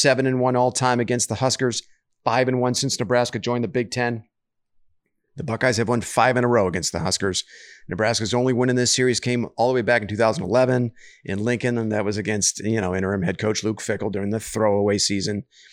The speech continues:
Scott Frost's squad is coming off a super disappointing fifth place finish in the Big Ten West at five and seven. Remember, they were the chic pick last year to win the, the West. After a three and one start,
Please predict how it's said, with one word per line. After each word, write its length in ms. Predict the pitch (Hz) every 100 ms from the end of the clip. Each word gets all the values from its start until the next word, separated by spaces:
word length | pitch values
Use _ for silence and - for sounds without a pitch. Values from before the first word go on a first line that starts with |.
| - - _ _ _
Scott 380 | - - 123 135
Frost's 340 | 135 127 -
squad 300 | - 127 120
is 100 | 113
coming 240 | 123 117 113
off 140 | 117
a 80 | 113
super 360 | - 123 120
disappointing 640 | 104 113 113 - 113 107 104
fifth 380 | - 120 107 -
place 260 | 117 101
finish 280 | - 107 -
in 40 | 104
the 60 |
Big 280 | 135 110 92
Ten 240 | 110 110
West 320 | 104 104 104 - - _ -
at 80 | -
five 280 | - 110 107
and 100 | 95
seven. 240 | 123 107 104
Remember, 200 | 104 104
they 140 | 113
were 100 | 107
the 80 | 95
chic 400 | - 127 117 -
pick 340 | 127 123 - _ _ -
last 280 | - 120 -
year 160 | 127 117
to 80 | 98
win 220 | 113 117
the, 280 | 113 98 -
the 120 | 101
West. 440 | 120 131 - - - - - - - _ -
After 400 | 95 107 110 98
a 60 |
three 260 | 95 117 127
and 100 | 120
one 120 | 120
start, 460 | 110 131 120 120